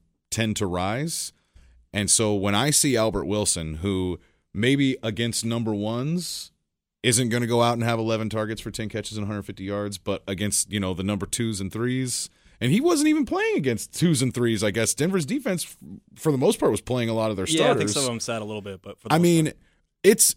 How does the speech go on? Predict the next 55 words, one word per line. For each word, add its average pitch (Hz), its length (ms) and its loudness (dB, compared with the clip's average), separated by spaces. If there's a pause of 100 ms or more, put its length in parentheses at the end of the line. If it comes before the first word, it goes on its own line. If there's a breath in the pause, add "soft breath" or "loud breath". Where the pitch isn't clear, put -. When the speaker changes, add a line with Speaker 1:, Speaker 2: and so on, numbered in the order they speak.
Speaker 1:
it's 196 200 4
a, 165 120 2 (180)
it's 156 160 -2
a 135 60 0
great 151 280 4
sign. 147 320 2
It's 160 120 0
a 120 60 -4
positive 131 440 0
sign, 143 420 0
but 120 320 2
I 107 80 -2
think 117 220 -4
it 120 60 -4
was 98 160 -2
also 101 260 -2
just 90 260 -6
Mahomes 92 360 -4
is 78 100 -8
like, 80 280 -8 (100)
"I, 87 260 -4 (160)
I 87 140 -4
know 82 340 -2
this 71 220 -6
guy." - 340 -20
Speaker 2:
Well, 180 120 -2
yeah, 190 240 2
that's, 156 260 -2
that's, - 440 -6
he 135 140 -4
picked - 240 -4
a 131 60 -2
good 135 200 -2
guy 131 220 2
to 123 100 -2
be, 110 280 -2
uh, 104 240 -2 (160)
to 107 100 -8
have 120 180 -6
a 110 60 -8
rapport 123 400 -4
with, 98 300 -10
with, 101 160 -20 (160)
with 120 160 -10
Patrick 127 320 -4
Mahomes. 127 400 -2
Like, 123 100 6
Speaker 1:
They - 20 8
Speaker 2:
all 156 140 4
of 160 60 2
a 139 40 -2
sudden, 185 280 2
Speaker 1:
re-, - 80 6
Speaker 2:
like, 135 180 4
Speaker 1:
<laughs> - 120 0